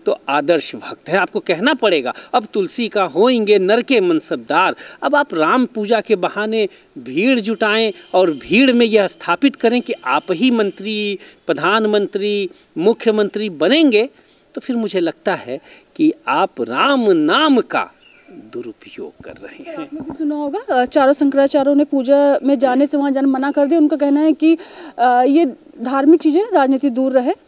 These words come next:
Speaker 2: तो इस पे क्या कहना चाहेंगे सर? क्योंकि शंकराचार्यों को कहने का मतलब ये है कि कुछ चीज़ें जो हिंदू रीति रिवाज में होती हैं, वो इसमें उस तरह से नहीं किया गया है। और बाईस तारीख को ऐसी date नहीं कि उसी दिन ला जाए।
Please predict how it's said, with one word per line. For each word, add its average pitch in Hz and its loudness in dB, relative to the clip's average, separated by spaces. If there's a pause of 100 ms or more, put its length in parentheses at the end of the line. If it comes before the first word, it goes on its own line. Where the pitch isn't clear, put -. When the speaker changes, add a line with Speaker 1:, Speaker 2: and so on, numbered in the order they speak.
(100)
Speaker 2:
तो 285 4
इस 269 -2
पे 320 0
क्या 269 0
कहना 277 0
चाहेंगे 285 2
सर? 339 0
क्योंकि 302 2
शंकराचार्यों 320 2
को 311 -2
कहने 302 2
का 330 2
मतलब 311 -2
ये 320 2
है 349 0
कि 349 4 (480)
कुछ - 4
चीज़ें 349 4
जो 330 4
हिंदू 339 6
रीति 339 4
रिवाज 311 4
में 320 8
होती 311 4
हैं, 427 2
वो 311 4 (260)
इसमें 349 4 (280)
उस 320 -2
तरह 330 4
से 339 4
नहीं 320 6
किया 220 -2
गया 226 -2
है। 269 0 (440)
और 294 4
बाईस 254 2
तारीख 330 2
को 370 0
ऐसी 330 4
date 294 0
नहीं 339 6
कि 359 4
उसी 320 4
दिन 254 0
ला 214 -6
जाए। 190 -6